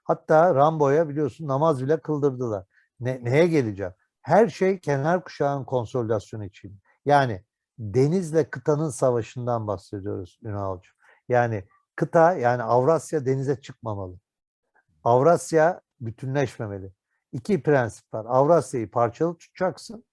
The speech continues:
Bir. İki, Avrasya'yı denizden, okyanustan uzak tutacaksın. Ve Avrasya'yı, Avrasya'nın deniz gücü oluşturması söz konusu olursa onları kritik düğüm noktalarından, yani choke points dediğimiz, nedir bunlar?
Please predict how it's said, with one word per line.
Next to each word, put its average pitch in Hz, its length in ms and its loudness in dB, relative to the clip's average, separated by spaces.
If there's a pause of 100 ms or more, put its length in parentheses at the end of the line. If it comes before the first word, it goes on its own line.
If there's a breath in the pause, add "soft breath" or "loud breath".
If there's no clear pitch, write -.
Bir. 113 340 -2
İki, 135 360 -8
Avrasya'yı 147 600 2
denizden, 139 420 -2
okyanustan 143 580 -6
uzak 123 300 -4
tutacaksın. - 580 -16 (640 soft breath)
Ve 151 140 6
Avrasya'yı, 151 800 2
Avrasya'nın 143 760 -4
deniz 151 280 -4
gücü 151 240 -4
oluşturması 135 720 -6
söz 139 260 -6
konusu 156 320 -8
olursa 185 540 -2 (400 soft breath)
onları 160 500 2 (220)
kritik 143 440 -4
düğüm 185 280 2
noktalarından, 110 840 -2
yani 120 340 -2
choke 185 300 -2
points 120 380 -4
dediğimiz, 98 440 -12
nedir 131 280 -2
bunlar? 131 340 -4